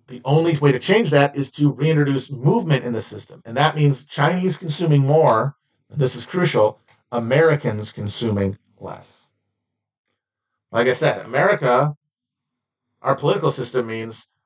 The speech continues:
we can agree together to keep wages low, but since we've defined, uh, self-expression by, uh, consumption, we're gonna have to offer them an,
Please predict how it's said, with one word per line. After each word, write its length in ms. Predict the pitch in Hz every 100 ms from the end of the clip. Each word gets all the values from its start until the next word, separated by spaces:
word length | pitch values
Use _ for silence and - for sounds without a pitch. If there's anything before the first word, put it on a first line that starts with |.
| _ _
we 160 | 143 233
can 120 | 202
agree 240 | 143 160
together 380 | 139 - - 135
to 60 | 113
keep 240 | 143 131
wages 400 | 107 160 160 127
low, 280 | 98 90 92 _ _ -
but 240 | 110 - _ _ _ _ _ _ _ _ _
since 300 | - 143 -
we've 220 | 170 151
defined, 580 | 143 160 160 165 160 143 -
uh, 300 | 123 113 110 -
self-expression 800 | - 160 147 139 147 143 160 147
by, 300 | 123 120 117
uh, 180 | 110 110
consumption, 640 | 120 127 151 147 190 190 _ _ _ _ _ _ _ _ -
we're 200 | 381 427
gonna 160 | 170
have 240 | 147 165 -
to 100 | -
offer 300 | 139 135 123
them 140 |
an, 80 | 117